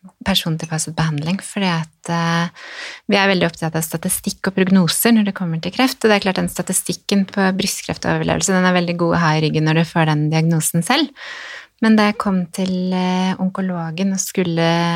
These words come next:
hadde sånn formøte før jeg skulle starte på cellegift selv, så sa han sånn, "Nå kan du legge den statistikken til side, for nå starter vi din behandling." Og det eneste som er viktig da, det er hvordan din kropp responderer på den behandlingen du får.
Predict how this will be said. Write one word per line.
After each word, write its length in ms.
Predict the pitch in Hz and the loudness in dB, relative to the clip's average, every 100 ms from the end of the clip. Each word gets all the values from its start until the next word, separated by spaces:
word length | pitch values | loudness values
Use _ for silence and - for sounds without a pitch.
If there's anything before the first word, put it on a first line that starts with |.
| 180 | 0
hadde 220 | 180 165 | -2 -4
sånn 120 | 165 170 | -4 -4
formøte 480 | - 170 156 147 156 | 0 2 2 0 -2
før 160 | 175 | -2
jeg 80 | 160 | -2
skulle 160 | 180 - | -4 -2
starte 240 | 175 160 | -2 -2
på 60 | - | -8
cellegift 380 | - 185 175 - | -4 -2 -2 0
selv, 180 | 247 233 | 2 2
så 140 | - | 0
sa 120 | 196 175 | 0 0
han 80 | 170 | 0
sånn, 200 | 170 165 165 - - - - - | 0 -2 -4 -12 -20 -20 -12 0
"Nå 140 | 208 | 2
kan 120 | 208 | 4
du 60 | 208 | 2
legge 300 | 208 190 170 | 4 2 0
den 140 | 165 | -2
statistikken 580 | 160 165 170 - - 151 | -4 -6 -6 -6 -4 -4
til 80 | 170 | -4
side, 320 | - 147 - 143 - | -2 0 2 0 -4
for 160 | - 190 | -4 0
nå 140 | 180 | 0
starter 320 | - 175 156 | 2 0 0
vi 80 | 160 | -2
din 340 | 160 156 147 | 0 0 2
behandling." 520 | 147 160 139 143 165 - _ - - - - - | 4 4 4 4 4 2 _ -20 -20 -20 -16 -2
Og 60 | 190 | 2
det 100 | - | 4
eneste 320 | 175 160 - | 2 0 -4
som 140 | 165 | -2
er 80 | 165 | 0
viktig 220 | 165 - 165 | 0 0 2
da, 160 | 214 | 2
det 140 | 202 175 | 4 2
er 60 | |
hvordan 240 | 160 156 160 | 2 0 0
din 240 | 156 147 151 | 0 -2 -2
kropp 360 | - 160 - | -2 -4 -4
responderer 500 | - 156 156 147 139 | -4 -2 0 0 2
på 120 | 139 147 | 0 0
den 160 | 139 | 2
behandlingen 480 | 131 139 127 131 139 | 2 2 0 0 0
du 120 | 131 131 | 0 -2
får. 240 | - 131 | -2 -2